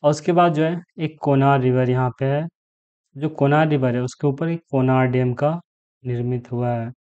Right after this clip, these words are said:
उसके बाद तिलैया डैम जो है बराकर रिवर, बराकर रिवर में निर्मित हुआ है। और फिर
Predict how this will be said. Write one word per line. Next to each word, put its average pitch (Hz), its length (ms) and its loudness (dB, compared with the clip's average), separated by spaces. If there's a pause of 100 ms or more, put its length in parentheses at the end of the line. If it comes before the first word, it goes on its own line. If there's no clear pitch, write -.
(760)
उसके 127 260 -6
बाद 135 280 0 (1300)
तिलैया 151 380 4
डैम 160 240 4
जो 143 120 2
है 151 120 0
बराकर 135 500 0
रिवर, 139 300 2 (1400)
बराकर 131 440 2
रिवर 135 220 4
में 131 160 2
निर्मित 131 400 0
हुआ 143 220 4
है। 143 80 -2 (840)
और 156 120 4
फिर 170 480 0